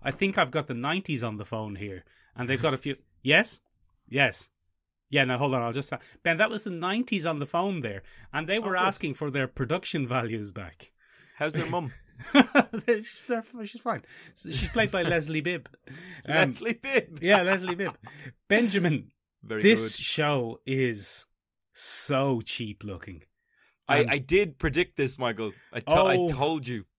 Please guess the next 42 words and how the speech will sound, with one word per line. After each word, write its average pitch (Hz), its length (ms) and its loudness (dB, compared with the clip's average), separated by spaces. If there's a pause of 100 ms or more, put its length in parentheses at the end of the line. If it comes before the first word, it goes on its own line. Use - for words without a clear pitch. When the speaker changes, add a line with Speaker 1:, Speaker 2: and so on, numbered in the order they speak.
Speaker 1:
my 139 640 4 (140)
golly 131 340 2
gosh, 120 440 -4
Ben. 92 300 -8 (340)
There's 135 240 0
a 139 60 -2
scene 190 640 0 (400)
where, 139 380 2
inexplicably, 180 1000 0
we're 143 140 -4
introduced 160 520 -4
to 139 80 0
a 123 40 0
couple 127 260 -4
of 110 80 -4
new 120 140 -2
characters. 123 560 -2 (260)
Speaker 2:
Okay. 117 180 -4
Speaker 1:
And 127 200 0
then 143 340 2 (260)
the, 127 240 -2
the, 120 200 -6 (240)
the - 40 -4
Justice 147 440 -6
League 123 260 -2
in 117 120 -6
this 110 360 -8
show. 113 300 -4 (280)
I 151 220 -2
honestly, 175 380 0
Ben, 127 180 0
I 117 60 0
watched 160 400 -2
it - 180 -8 (140)
and 123 100 -8
I 120 60 -6
paid 170 300 -2
attention 139 440 -4
throughout 127 400 -4
the 113 80 -6
whole 131 200 -2
thing. 113 280 -4